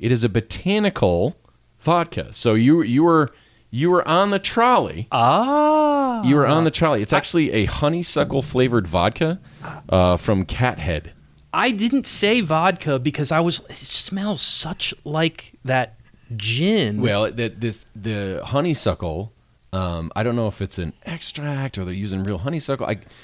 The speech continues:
Speaker 1: couldn't imagine, like, collecting all those flowers, but I thought it was, it reminded me of going to the honeysuckle and,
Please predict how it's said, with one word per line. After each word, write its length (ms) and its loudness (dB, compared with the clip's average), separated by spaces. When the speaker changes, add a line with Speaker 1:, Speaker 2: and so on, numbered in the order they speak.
Speaker 1:
couldn't 180 -2
imagine, 280 0
like, 140 -6
collecting 340 -4
all 80 -4
those 160 -8
flowers, 260 2
but 140 -6
I 80 2
thought 460 0
it 60 -6
was, 260 -4
it 140 -6
reminded 440 2
me 220 4
of 100 0
going 280 2
to 60 0
the 100 -2
honeysuckle 540 -4
and, 140 -4